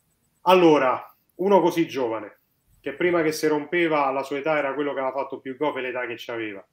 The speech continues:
uno così giovane, che corre,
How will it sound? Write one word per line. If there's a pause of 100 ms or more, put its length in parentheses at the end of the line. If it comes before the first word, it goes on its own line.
(460)
uno
così
giovane, (180)
che
corre,